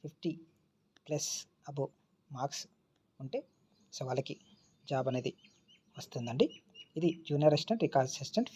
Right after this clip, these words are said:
ఫీల్డ్ అసిస్టెంట్కి సంబంధించి. ఈ కట్ ఆఫ్ అనేది మనకి ఎంత టఫ్గా ఉంది అనే పేపర్ దాన్ని బట్టే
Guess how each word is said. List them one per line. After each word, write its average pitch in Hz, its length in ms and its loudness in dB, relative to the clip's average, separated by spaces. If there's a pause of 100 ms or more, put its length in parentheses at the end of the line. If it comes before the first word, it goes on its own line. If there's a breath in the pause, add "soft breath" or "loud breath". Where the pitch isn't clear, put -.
ఫీల్డ్ 131 160 4
అసిస్టెంట్కి 120 400 -6
సంబంధించి. 117 480 -2 (920)
ఈ 147 120 -2 (840)
కట్ 143 160 4
ఆఫ్ 190 160 6
అనేది 170 280 10 (1040)
మనకి 143 280 0 (500)
ఎంత 143 260 -4 (1120)
టఫ్గా 151 360 6
ఉంది 160 200 8
అనే 156 140 8
పేపర్ 139 340 2
దాన్ని 127 260 2
బట్టే 131 220 0